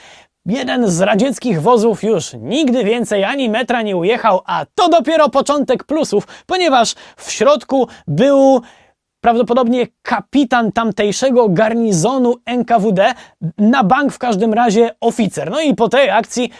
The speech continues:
komunistyczne władze uznały, że pff, dobra, tak już dłużej być nie może.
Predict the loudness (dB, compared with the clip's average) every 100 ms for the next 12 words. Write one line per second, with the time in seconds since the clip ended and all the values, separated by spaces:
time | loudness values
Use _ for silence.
0 | -6 -2 0 -2 -2 -4 -4 -4 -4 -2
1 | 0 0 -2 -6 -10 -8 -2 0 2 2
2 | 2 4 2 0 -6 -4 -2 -2 -2 -4
3 | -4 -2 -2 0 0 0 0 -2 -6 -4
4 | -2 0 0